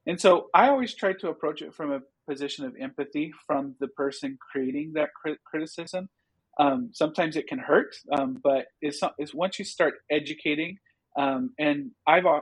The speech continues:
oftentimes invited people, for example, report-, foreign reporters or, um, i-, individuals from labor unions, et cetera. I've always said, "Come, come and visit us. Come and talk to our people.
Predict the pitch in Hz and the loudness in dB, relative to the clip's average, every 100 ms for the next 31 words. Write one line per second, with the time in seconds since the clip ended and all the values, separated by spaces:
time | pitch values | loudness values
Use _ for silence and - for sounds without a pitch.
0 | - 156 160 147 147 131 135 127 131 135 | 2 0 -2 -8 -8 -8 -10 -6 -4 -4
1 | 135 - 123 117 - _ _ - 127 135 | -6 -10 -12 -12 -14 _ _ -10 -6 -6
2 | 127 135 123 127 - 135 127 - 151 143 | -4 -4 -6 -6 -2 -2 -2 -2 2 2
3 | 139 131 - 131 131 135 131 127 - 123 | 2 -6 -4 -4 -2 -2 -4 -6 -8 -6
4 | 120 120 - - _ - 113 - 147 - | -6 -8 -16 -20 _ -12 -10 -6 -6 -6
5 | _ - 147 139 135 131 127 131 123 139 | _ -6 -2 0 0 -2 -6 -4 -2 0
6 | 135 127 131 131 127 117 - 131 - 127 | -2 -4 -4 -4 -4 -8 -4 -4 -2 -4
7 | 131 - _ - 190 202 196 175 - - | -4 -12 _ 4 4 6 0 -2 -4 -8
8 | 202 185 - - 220 240 214 190 - 151 | -4 -4 -6 -8 -4 -4 -4 -10 -4 -2
9 | 147 131 113 - - - _ _ 165 175 | 0 -2 -6 -10 -16 -20 _ _ -8 -6
10 | 175 170 151 - 143 139 - 135 127 107 | 0 2 2 0 -4 -4 -6 -10 -8 -8
11 | - | -8